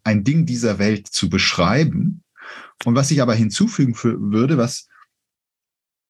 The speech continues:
äh, zentral ist, ist, ohne dass wir jetzt Wahrheit plump auf Machtbeziehungen reduzieren. Ja, das ist ja die andere Gefahr. Also ich glaube, wenn man danach fragt, wie,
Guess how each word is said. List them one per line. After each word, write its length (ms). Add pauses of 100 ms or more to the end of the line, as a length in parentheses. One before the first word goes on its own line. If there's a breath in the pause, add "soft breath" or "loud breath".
(140)
äh, 280
zentral 580
ist, 220
ist, 260 (320 loud breath)
ohne 400
dass 200
wir 80
jetzt 240
Wahrheit 520
plump 420
auf 440
Machtbeziehungen 1200
reduzieren. 840
Ja, 140
das 200
ist 100
ja 100
die 160
andere 420
Gefahr. 280
Also 160
ich 80
glaube, 360 (580 loud breath)
wenn 300
man 520
danach 260
fragt, 380
wie, 200